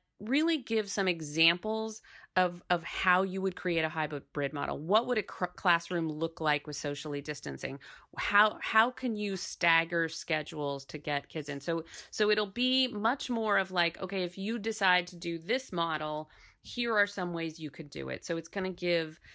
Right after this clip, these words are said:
schools a little more sort of guidance for how they can do these things that the health, uh, department is, is advising,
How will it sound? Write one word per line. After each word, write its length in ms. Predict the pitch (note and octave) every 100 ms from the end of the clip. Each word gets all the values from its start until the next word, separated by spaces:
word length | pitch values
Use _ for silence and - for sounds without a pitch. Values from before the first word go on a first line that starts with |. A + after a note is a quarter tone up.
| -
schools 500 | - - F#3+ F3+ E3+ E3
a 40 |
little 440 | F3 F#3+ A3+ A#3+ A#3
more 640 | G3+ F#3+ F#3 F3+ F3 E3+ -
sort 200 | F3+ D#3+
of 160 | C#3+
guidance 760 | - C#3+ D#3+ F#3+ G3 G#3 - - - _
for 680 | - F#3 E3 D#3+ D#3+ D#3 D#3
how 560 | - - E3+ E3+ E3 E3
they 200 | D#3+ D3+
can 320 | - D#3 C#3+
do 320 | C#3 D3+ D3
these 280 | C#3+ C#3 C3+
things 540 | - C#3 C#3 C#3 C3+ - - -
that 240 | D#3+ D3+ C#3 -
the 180 | C#3+ C#3
health, 540 | C#3+ D3 C#3+ - -
uh, 200 | - C#3+
department 680 | C#3+ D#3 - C#3 - C#3 C3+ -
is, 380 | C#3 C3+ C3 - -
is 300 | C#3 C3 - -
advising, 800 | C#3 D3 C#3 C#3 C#3 C3 C3